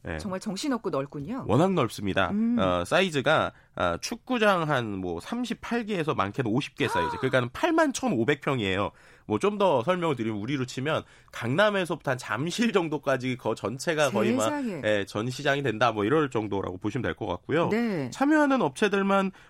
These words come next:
Speaker 1: 뭐 오십삼 개국에 사천여 개가 넘고 올-, 올해는 사천오백 개 정도가 참여를 하고요.
Speaker 2: 음.
Speaker 1: 어, 참가자도 십칠만 명이 넘습니다. 그러니까 정말 큰 거의 라스베가스 전체가 이 어떤 전시장이 된다고 생각하시면 되고요.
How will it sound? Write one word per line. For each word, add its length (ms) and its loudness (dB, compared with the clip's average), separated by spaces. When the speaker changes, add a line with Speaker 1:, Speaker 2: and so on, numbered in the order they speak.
Speaker 1:
뭐 300 2
오십삼 400 2
개국에 240 2
사천여 580 2
개가 560 2
넘고 400 0
올-, 100 0
올해는 400 4
사천오백 600 0
개 120 2
정도가 320 -4
참여를 380 -2
하고요. 300 0
Speaker 2:
음. 500 4
Speaker 1:
어, 480 2
참가자도 500 0
십칠만 640 0
명이 200 2
넘습니다. 640 -4
그러니까 220 -2
정말 380 2
큰 300 -6
거의 200 4
라스베가스 480 0
전체가 640 2
이 360 4
어떤 240 -2
전시장이 520 2
된다고 500 0
생각하시면 440 -2
되고요. 420 0